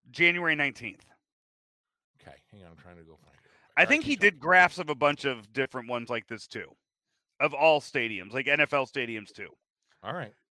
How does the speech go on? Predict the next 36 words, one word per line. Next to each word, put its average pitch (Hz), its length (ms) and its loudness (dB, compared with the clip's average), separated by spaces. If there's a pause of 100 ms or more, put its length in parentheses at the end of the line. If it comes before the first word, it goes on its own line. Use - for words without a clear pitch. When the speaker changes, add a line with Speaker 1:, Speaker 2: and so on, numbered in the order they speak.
(280)
Speaker 1:
Andy, 214 220 0
the 175 100 -2
Rangers 190 480 -2
are 165 100 -4
twenty 185 480 -8
miles 139 460 -6
from 120 180 -14
downtown. 101 560 -10 (3000)
The 170 80 -2
Braves, 156 680 0 (260)
ten 214 240 0
miles 123 280 -4
from 131 140 -14
downtown. 113 540 -6
Speaker 2:
Right. 110 280 -4 (180)
Speaker 1:
The 156 100 -4
Yankees 226 440 2
and 202 100 -4
the 175 40 -2
Mets, 208 400 0
ten 170 240 -2
miles 143 300 0
from 147 100 -16
downtown, 151 380 0
but 160 100 2
I 185 80 8
don't 214 100 4
Speaker 2:
Yep. 180 80 -4
Speaker 1:
know 202 120 2
what 185 220 2
exactly 165 440 0
is 147 100 -6
considered 151 440 -6
downtown 147 520 -2
New 131 80 -12
York, 156 440 -4